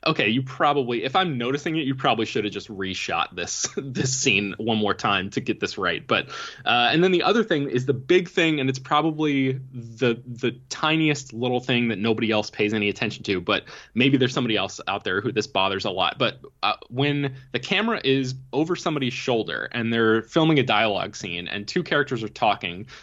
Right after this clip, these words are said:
so you're looking at somebody in the face and they're speaking, and then when the person, uh, who you can't see is talking, but you can still kinda see the side of their mouth, when their mouth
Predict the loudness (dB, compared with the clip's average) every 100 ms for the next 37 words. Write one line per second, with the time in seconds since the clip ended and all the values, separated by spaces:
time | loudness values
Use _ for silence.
0 | -12 0 4 4 4 4 4 2 0 0
1 | 2 4 2 0 2 2 2 -2 -8 -6
2 | -2 -2 -2 -2 -2 -2 -6 -4 -2 2
3 | 2 2 0 -2 -2 0 0 0 0 -2
4 | -2 -4 -14 -20 _ 0 4 4 0 -2
5 | 0 0 0 -4 -2 -2 -2 -6 -4 -2
6 | -2 -2 -2 0 2 0 -2 -4 -6 -10
7 | -6 -4 -4 -6 -4 -2 -2 -4 -6 -4
8 | -2 -4 -4 0 2 2 0 -2 -2 -2
9 | -4 -12 -20 -20 -20 _ _ _ -6 0
10 | 2 2 -2 -2 2 2 4 4 2 0
11 | -6